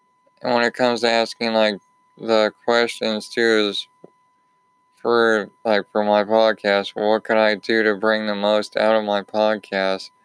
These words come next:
to help you guys? It would be bring passion and bring forth the livelihood, or not livelihood, but bring forth the honest, true integrity of who I am and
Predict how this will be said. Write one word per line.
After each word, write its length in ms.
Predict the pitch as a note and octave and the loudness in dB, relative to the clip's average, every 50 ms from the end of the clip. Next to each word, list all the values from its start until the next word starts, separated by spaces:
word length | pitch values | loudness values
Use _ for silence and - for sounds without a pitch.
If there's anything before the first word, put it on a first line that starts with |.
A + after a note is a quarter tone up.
| _ _ _ _ _ _ _ _ _ - | _ _ _ _ _ _ _ _ _ -8
to 160 | - A#2 G#2+ | -6 -6 -2
help 280 | A2 A#2+ B2 A#2+ - | 0 0 0 0 0
you 160 | - A2 G#2+ G2 | -2 -4 -2 0
guys? 480 | G#2 G2 G2 G2 G2 G2 F#2 - - - - | 2 2 4 2 2 0 -2 -8 -14 -8 -4
It 60 | A#2 | -4
would 120 | G#2+ G2+ F#2 | -4 -2 0
be 180 | A#2 A2+ A2+ G#2+ G2+ | 0 0 0 0 -2
bring 380 | F#2 A2+ A2+ A2 A2+ A2+ G#2+ - | -2 0 0 0 0 -2 -4 -4
passion 520 | - G#2+ G#2 G#2+ A2 A2+ - - A2+ A2 | 0 0 2 2 2 0 -2 -2 -2 -2
and 200 | A2 A2 G#2+ G2 | -2 -4 -6 -4
bring 400 | - G#2 G#2 G#2 G#2+ G#2+ G#2+ G2+ | -2 0 0 0 0 -2 -6 -10
forth 380 | _ - A#2 A2 G#2+ G#2+ G#2 - _ _ _ _ _ _ _ _ _ _ _ _ _ _ _ B5+ B5+ B5+ _ _ _ _ _ _ _ _ _ _ _ _ _ _ _ _ | _ -4 0 0 2 0 0 -4 _ _ _ _ _ _ _ _ _ _ _ _ _ _ _ _ _ _ _ _ _ _ _ _ _ _ _ _ _ _ _ _ _ _
the 120 | - B2 A#2+ | 2 4 6
livelihood, 1120 | A#2 A2+ A2+ A2+ A#2 A#2+ A#2 G#2 A2+ A2+ A2+ A2 A2 A2+ A2+ A2+ A2+ A2+ A2 G#2 G2+ - _ - | 6 6 6 6 4 4 2 0 0 0 0 0 0 0 2 2 2 2 0 -2 -6 -12 _ -16
or 80 | - A2+ | -14 -12
not 280 | G#2+ G#2 G2+ G2 F#2 | -8 -6 -2 -2 0
livelihood, 680 | F#2 F#2 F#2 F#2+ F#2+ F#2 F#2+ G2 G2 G2 G2+ G#2 G#2 G2 | 2 2 2 2 2 0 -2 -2 -2 -2 0 0 0 0
but 220 | F#2+ G#2+ G#2 F#2+ F#2 | 2 0 0 0 2
bring 460 | G#2 G#2+ G#2+ G#2+ A2 A2 A2 G#2+ G2+ | 0 2 2 2 0 -2 -6 -8 -8
forth 480 | _ - - A2+ A2 A2 G#2+ G#2 - _ _ _ _ _ _ _ _ _ _ _ _ _ _ _ _ _ _ _ - | _ -2 2 4 4 4 2 0 -4 _ _ _ _ _ _ _ _ _ _ _ _ _ _ _ _ _ _ _ 0
the 60 | A2+ | 2
honest, 480 | A2 A2 A2+ A#2 A#2 A#2 A2+ A2 - - | 2 4 4 2 2 0 -2 -4 -6 -6
true 260 | - A#2+ A#2 A#2 A2+ | -4 -2 0 0 -2
integrity 680 | A2 A2 G#2+ - A#2 A2+ A2+ A2 G#2+ A2 G#2 G#2+ G#2 G#2 | -4 -6 -6 -2 0 0 0 0 -2 -2 -2 -2 -2 -2
of 140 | G2+ F#2+ - | -2 -4 -4
who 200 | A2 G#2+ G#2+ G#2 | -4 -2 0 0
I 200 | G#2 G#2 G2+ G2+ | 0 0 -2 -2
am 360 | G2+ G#2 G#2 G#2+ A2 G#2+ G#2 | -4 -4 -4 -2 -2 -2 -4
and 320 | G#2 G2 G2 F#2+ F#2+ F#2+ | -4 -6 -6 -8 -8 -10